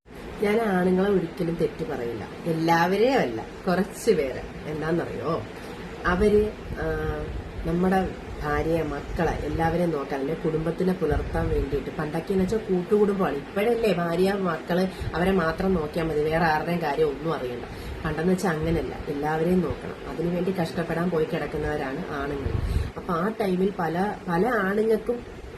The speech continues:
ഭാര്യമാരുടെ മാനസികാവസ്ഥ മനസ്സിലാക്കാൻ പറ്റിയിട്ടില്ല. പക്ഷെ ഇപ്പൊ അങ്ങനെയല്ല കേട്ടോ, ഇപ്പൊ ഒരുപാട് മാറി. ഇപ്പം നമ്മുടെ ലോകമേ മാറി മറിഞ്ഞു. അത് കാരണം അങ്ങനെയുള്ള ഒരു സംഭവമല്ല. എങ്കിലും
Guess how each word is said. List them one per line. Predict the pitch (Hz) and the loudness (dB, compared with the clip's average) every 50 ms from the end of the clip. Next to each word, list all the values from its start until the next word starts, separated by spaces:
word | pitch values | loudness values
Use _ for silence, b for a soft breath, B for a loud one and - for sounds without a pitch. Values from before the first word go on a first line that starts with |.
| - - | -4 -2
ഭാര്യമാരുടെ | 175 160 165 170 180 185 190 185 180 196 | -2 0 0 0 2 2 2 2 0 0
മാനസികാവസ്ഥ | 190 185 165 151 151 156 - - 170 170 160 156 165 - - | 0 0 0 0 -2 -4 -4 -4 -4 -4 -4 -4 -6 -4 -4
മനസ്സിലാക്കാൻ | 175 165 147 139 135 - 165 156 139 131 139 147 160 | -4 -2 -2 -4 -4 -4 -4 -4 -4 -4 -6 -6 -6
പറ്റിയിട്ടില്ല. | 147 139 - - - 208 - - - - | -6 -6 -6 -6 -6 -6 -6 -6 -8 -8
പക്ഷെ | - 196 185 - 277 | -6 -6 -6 -4 -6
ഇപ്പൊ | 240 240 - 349 302 | -6 -4 -2 0 2
അങ്ങനെയല്ല | 254 220 214 190 165 139 139 143 | 2 2 2 2 0 0 -2 -4
കേട്ടോ, | 147 139 - 156 | -6 -6 -4 -6
ഇപ്പൊ | 160 170 - 214 | -4 -2 0 0
ഒരുപാട് | 208 208 190 214 214 214 220 226 233 254 277 285 | 2 2 2 2 0 2 2 2 4 2 2 2
മാറി. | 294 254 202 175 170 156 | 2 0 2 2 0 0
ഇപ്പം | 147 - - - - - - - - - - - 247 247 247 | -2 -4 -8 -16 -16 -16 -16 -16 -16 -16 -6 -4 -2 -2 -2
നമ്മുടെ | 262 240 233 240 254 | -2 -2 -2 0 0
ലോകമേ | - 220 202 208 220 240 240 247 247 262 294 | 2 2 2 4 4 4 4 4 4 4 2
മാറി | 339 320 233 196 196 208 | 2 2 2 2 2 2
മറിഞ്ഞു. | 214 185 151 139 147 156 175 | 0 0 -2 -2 -4 -4 -6
അത് | 240 302 302 | -4 -4 -2
കാരണം | 262 226 226 233 247 | -2 -2 -2 -2 -2
അങ്ങനെയുള്ള | 233 214 233 269 269 240 226 214 | -2 -2 0 0 0 0 0 0
ഒരു | 208 226 | 0 0
സംഭവമല്ല. | 233 - 208 170 170 175 180 185 165 143 - | -2 -2 -2 -2 0 0 2 2 2 0 0
എങ്കിലും | 170 180 196 190 220 247 | 0 0 2 2 2 0